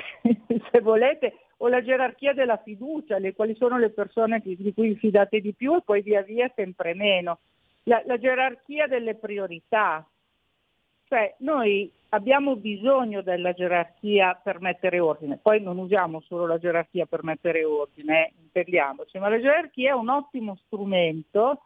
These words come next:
per conferire alle cose un ordine di importanza, dal più importante in alto e poi a scendere sempre meno importante. E, e, e quindi ne abbiamo bisogno anche nei luoghi di lavoro.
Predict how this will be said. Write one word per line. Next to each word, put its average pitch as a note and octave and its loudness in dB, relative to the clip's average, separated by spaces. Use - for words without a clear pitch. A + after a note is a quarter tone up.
per C4 2
conferire C4+ -2
alle B3+ -2
cose G#3+ 0
un C#4+ -4
ordine F#3 -2
di F3 -6
importanza, D3 -2
dal A#3 2
più D4 -4
importante D4+ 0
in C#4 -8
alto C4+ -2
e A#3 -8
poi G#3 0
a A3+ 0
scendere F3+ -2
sempre F#3 -2
meno E3 -4
importante. C#3 -4
E, A#3 4
e, A3 2
e C4 2
quindi D#4 -6
ne D#4 0
abbiamo G#3 0
bisogno B3 0
anche F#3+ -2
nei G#3+ -4
luoghi F3+ 0
di G3 -4
lavoro. D3+ 0